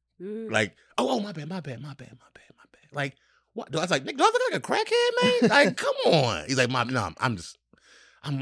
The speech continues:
Speaker 2: I'm thinking about some whole other baby mama shit, dog. You know, we, it would be serious, like, "My,
Speaker 3: Always.
Speaker 2: my bad, man. I'm, I seen you here before. I know you don't want no crack. No, no crack rock, dog."
Speaker 3: Yeah.
Speaker 2: But,
Speaker 3: But lo-,
Speaker 2: yeah.
Speaker 3: but low-key, if you do, and we can get you on that run as well, wouldn't that be
Speaker 2: Crack run?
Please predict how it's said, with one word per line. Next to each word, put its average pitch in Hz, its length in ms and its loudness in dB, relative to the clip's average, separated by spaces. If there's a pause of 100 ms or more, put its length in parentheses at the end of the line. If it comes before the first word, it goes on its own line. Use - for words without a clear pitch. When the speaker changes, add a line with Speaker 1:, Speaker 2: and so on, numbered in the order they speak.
Speaker 2:
I'm 127 100 -6
thinking 110 140 -4
about 80 140 -12
some 80 120 -14
whole 85 220 -8
other 82 160 -14
baby 80 240 -8
mama 69 240 -14
shit, 71 240 -14
dog. 78 260 -12
You 90 80 -8
know, 101 80 -4
we, 139 260 0 (200)
it 180 100 12
would 233 100 10
be 214 100 6
serious, 175 280 6
like, 127 160 4
"My, 107 60 -4 (140)
Speaker 3:
Always. - 120 -6
Speaker 2:
my 123 140 -2
bad, 80 240 -6
man. 78 140 -8
I'm, 98 200 -4 (640)
I - 60 -8
seen 85 200 -10
you 76 60 -10
here 67 100 -14
before. 62 200 -14
I 90 40 -4
know 85 100 -8
you 71 100 -10
don't 64 120 -16
want 52 120 -18
no 50 60 -20
crack. - 420 -20
No, - 180 -18
no - 220 -20
crack - 260 -18
rock, - 240 -18
dog." 57 300 -18
Speaker 3:
Yeah. - 120 -20 (120)
Speaker 2:
But, 78 200 -12 (460)
Speaker 3:
But 101 100 -8
lo-, 113 60 2
Speaker 2:
yeah. 78 140 -4 (460)
Speaker 3:
but 120 100 -6
low-key, 117 320 -6
if 107 140 -14
you 110 80 -14
do, 107 500 -10
and 107 100 -12
we 107 100 -12
can 104 120 -12
get 101 220 -12
you 101 220 -16 (420)
on 101 160 -14
that 110 200 -8
run 95 180 -14
as 104 140 -20
well, 123 400 -8
wouldn't 107 240 -14
that 110 160 -16
be - 540 -18
Speaker 2:
Crack 131 300 0
run? 170 400 -4